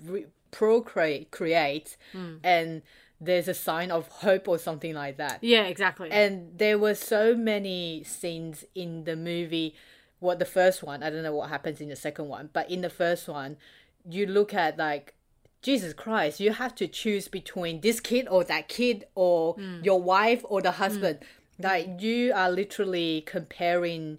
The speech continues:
Speaker 1: whose life to choose, to, to
Speaker 2: Yeah.
Speaker 1: save. Yeah.
Speaker 2: Yeah. Yeah.
Speaker 1: And it's just ridiculous when it comes that you notice that she's pregnant. <laughs> Well, it's just really astonishing. <laughs> I don't know why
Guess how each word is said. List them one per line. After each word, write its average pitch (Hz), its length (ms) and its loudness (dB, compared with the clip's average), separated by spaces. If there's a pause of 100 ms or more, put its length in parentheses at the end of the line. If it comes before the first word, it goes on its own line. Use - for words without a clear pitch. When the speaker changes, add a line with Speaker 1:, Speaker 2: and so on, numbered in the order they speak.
(160)
Speaker 1:
whose 202 340 0
life 170 300 2
to 180 100 -2
choose, 156 640 -4 (240)
to, 214 140 2 (100)
to 220 60 4
Speaker 2:
Yeah. 196 40 4
Speaker 1:
save. 165 600 4 (100)
Yeah. 165 240 2
Speaker 2:
Yeah. 180 200 -2 (420)
Yeah. 190 240 -6 (100)
Speaker 1:
And 185 260 -2
it's 190 220 -2
just 262 320 0
ridiculous 196 960 2
when 165 400 -2
it 175 140 -10
comes 165 360 -6
that 151 360 -4
you 170 260 -8 (180)
notice 165 480 0
that 156 220 -2
she's 156 420 -8 (220)
pregnant. 156 680 -4 (220)
<laughs> 311 260 -6
Well, 233 420 6
it's 214 180 -2
just 247 220 0
really 202 220 4
astonishing. 180 600 -2
<laughs> - 40 -14
I 170 120 2
don't 302 360 2
know 339 160 8
why 269 560 2